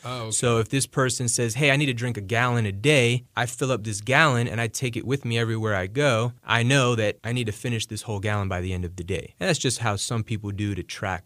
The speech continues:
Speaker 2: how much water they're drinking. I myself, I have a half gallon jug, so I try to fill it up twice throughout the day to drink at least a gallon.
Speaker 1: Okay, that makes sense. I'm glad to know the, the reason behind.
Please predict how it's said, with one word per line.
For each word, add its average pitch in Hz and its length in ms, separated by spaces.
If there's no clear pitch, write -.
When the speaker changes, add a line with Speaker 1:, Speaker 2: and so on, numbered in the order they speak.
Speaker 2:
how 104 100
much 98 240
water 92 260
they're 87 160
drinking. 90 540
I 110 120
myself, 107 380
I 98 60
have 98 160
a 95 60
half 92 320
gallon 98 340
jug, 120 460
so 98 240
I 92 80
try 95 180
to 92 80
fill 98 200
it 95 100
up 87 160
twice 90 460
throughout 87 320
the 87 80
day 85 400
to - 80
drink 92 240
at 67 100
least 92 220
a 85 40
gallon. 80 420
Speaker 1:
Okay, 139 240
that 110 140
makes 98 180
sense. - 420
I'm 117 120
glad 139 220
to 135 100
know 117 320
the, 92 320
the 107 100
reason 101 460
behind. 87 580